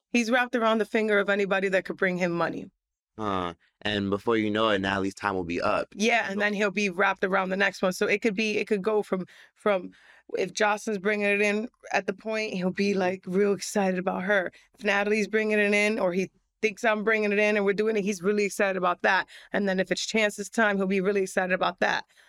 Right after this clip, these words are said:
Speaker 1: But then he's on to the next thing and, and will almost treat these people like they never existed once he feels like he's making more somewhere else.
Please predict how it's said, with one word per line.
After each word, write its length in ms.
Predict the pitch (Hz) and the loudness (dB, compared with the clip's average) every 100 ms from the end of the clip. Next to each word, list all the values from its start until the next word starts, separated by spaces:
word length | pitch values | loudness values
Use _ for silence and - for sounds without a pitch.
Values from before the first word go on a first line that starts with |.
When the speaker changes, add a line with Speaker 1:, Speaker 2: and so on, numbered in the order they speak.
| _ _ | _ _
Speaker 1:
But 180 | 208 202 | -2 2
then 180 | 214 202 | 2 2
he's 280 | 208 196 - _ _ - | 0 -2 -6 _ _ 0
on 180 | 226 | 0
to 100 | 226 | 0
the 120 | 208 208 | 0 2
next 380 | 220 233 - | 2 2 -2
thing 360 | - 208 196 190 - | 0 0 0 -2 -2
and, 260 | 196 202 - | -2 -2 -2
and 180 | 190 | -2
will 140 | 180 185 | 0 -2
almost 440 | - 214 214 208 | 0 0 0 -2
treat 180 | - 240 | -2 -2
these 120 | 208 214 | -2 -4
people 240 | 240 208 | -2 0
like 140 | 196 | 0
they 80 | 185 | 2
never 200 | 196 190 | 0 0
existed 600 | 190 165 220 - 180 175 - | -2 0 -2 0 0 0 -2
once 220 | 175 185 | -2 -2
he 100 | 190 | -2
feels 220 | 185 190 | -2 0
like 260 | 180 175 - - _ | 0 -2 -6 -20 _
he's 180 | - 175 | -6 -2
making 240 | 185 185 | -2 -2
more 300 | 175 180 180 | -2 0 2
somewhere 400 | 175 - 170 156 | 0 -2 -2 0
else. 360 | 156 - - - | -2 -4 -10 -18